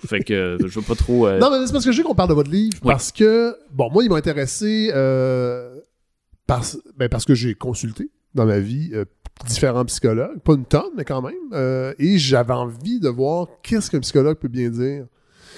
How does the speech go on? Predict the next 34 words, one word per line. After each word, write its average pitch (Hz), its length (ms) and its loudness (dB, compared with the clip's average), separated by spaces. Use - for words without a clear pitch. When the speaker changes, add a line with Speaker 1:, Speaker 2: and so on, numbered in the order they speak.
Speaker 2:
sur - 160 2
son 143 100 6
travail. 123 200 0
Évidemment, 160 240 2
c'est 208 100 -4
pas 240 60 4
votre 202 140 2
premier 151 260 -2
livre, 202 160 -4
Speaker 1:
Non. 113 120 -4
Speaker 2:
donc, 143 240 4
euh, 123 520 2
il 120 80 -4
y 123 40 6
a 117 40 4
quand 123 200 -2
même 143 180 4
un, 135 40 2
un 123 40 2
talent 131 240 0
d'écriture 139 640 2
qui - 340 -6
aide 131 200 4
énormément 127 720 0
au-delà 123 360 4
du 120 160 -4
sujet 127 500 2
et 123 40 0
de 120 60 -6
l'approche. 147 680 -4
Euh, 113 240 0
vous 107 100 -4
écrivez 123 240 0
bien. 117 200 0